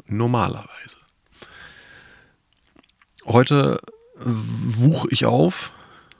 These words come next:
um halb elf. Dachte mir so, "Dang, hast du verschlafen." Ähm,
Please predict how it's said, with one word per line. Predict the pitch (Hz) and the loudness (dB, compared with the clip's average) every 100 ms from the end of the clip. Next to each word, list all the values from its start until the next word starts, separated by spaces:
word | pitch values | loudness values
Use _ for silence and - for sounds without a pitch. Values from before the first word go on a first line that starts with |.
| _ | _
um | 123 123 123 135 143 _ _ _ - - - - _ _ _ 190 - | -2 2 4 2 -2 _ _ _ -20 -20 -20 -20 _ _ _ -20 -14
halb | - 113 - | -2 0 2
elf. | 113 156 - - - - - - - | 0 0 -6 -20 -20 -20 -20 -20 -12
Dachte | - - | -8 -2
mir | 110 | -2
so, | 104 104 _ | -2 -6 _
"Dang, | 135 139 143 151 165 170 _ _ _ | 4 6 6 6 4 0 _ _ _
hast | - 117 | 0 0
du | 117 | 0
verschlafen." | - - - - - 92 - - _ _ - - - - _ _ _ - | -2 -2 -2 -4 -8 -10 -12 -18 _ _ -20 -20 -20 -20 _ _ _ -2
Ähm, | 92 90 95 | 0 2 0